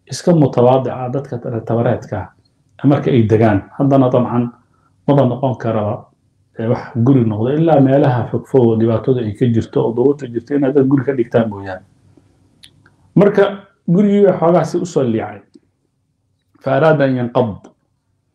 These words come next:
Kadib wuxuu yidhi, "Bal toos toosii oo, oo guriga saas oo kale ah martabad u leeyahay." Marka martabadiisa in la toosiyo, hadduu baalmakuuti ka samaysan yahay la toosiyo, hadduu dhabcan ka samaysan yahay dib dambe loogu dhajiyo,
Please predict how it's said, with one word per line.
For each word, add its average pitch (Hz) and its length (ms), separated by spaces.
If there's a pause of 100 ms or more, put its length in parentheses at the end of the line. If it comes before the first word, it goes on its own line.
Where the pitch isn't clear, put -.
(380)
Kadib 175 180
wuxuu 160 300
yidhi, 143 100
"Bal 139 140
toos 135 220
toosii 143 400
oo, 113 160 (880)
oo 120 160
guriga 156 220
saas 139 240
oo 135 100
kale 135 200
ah 127 40
martabad 131 460
u 135 100
leeyahay." 117 240
Marka 120 220
martabadiisa 139 580
in 131 60
la 120 100
toosiyo, 113 440 (880)
hadduu 131 220
baalmakuuti 135 640
ka 135 100
samaysan 120 460
yahay 120 120
la 110 80
toosiyo, 123 500 (600)
hadduu 143 340
dhabcan 139 300
ka 143 120
samaysan 123 440
yahay 127 80
dib 135 140
dambe 131 180
loogu 120 260
dhajiyo, 120 340